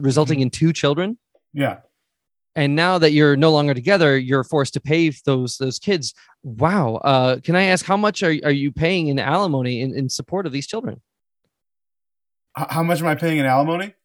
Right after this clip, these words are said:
Speaker 1: Yes, I'm just cu-, I'm just curious to know, how much money are you spending, uh, on the, on these children that you have to support, as well as,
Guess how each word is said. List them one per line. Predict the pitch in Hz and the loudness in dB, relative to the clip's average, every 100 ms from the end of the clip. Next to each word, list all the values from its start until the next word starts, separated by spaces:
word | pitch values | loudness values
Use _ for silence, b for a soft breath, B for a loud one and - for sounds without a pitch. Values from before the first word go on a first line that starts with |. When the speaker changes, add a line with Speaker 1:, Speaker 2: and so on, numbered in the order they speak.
| - | -4
Speaker 1:
Yes, | 240 285 - | 2 2 2
I'm | 185 | -2
just | 214 254 | -2 -2
cu-, | 196 | 0
I'm | 226 | 0
just | 359 - | -2 0
curious | 208 180 | 0 0
to | 175 | 0
know, | 151 | 2
how | 202 | 2
much | 190 147 | 0 0
money | 170 233 | 0 2
are | 135 | 0
you | 127 | 0
spending, | 127 - 170 220 165 131 - | -4 -2 -2 0 -2 -4 -2
uh, | 135 127 | 0 0
on | 135 131 131 b - | 0 -2 -2 b 0
the, | 143 135 139 | 4 4 2
on | 139 135 | 0 0
these | 127 - | -2 -2
children | 226 226 220 | 0 0 0
that | 170 | 0
you | 156 151 | 0 0
have | 156 151 | -2 -6
to | |
support, | 160 165 190 | -6 -4 -2
as | 147 131 | -2 -2
well | 196 247 | 0 2
as, | 143 151 | 2 0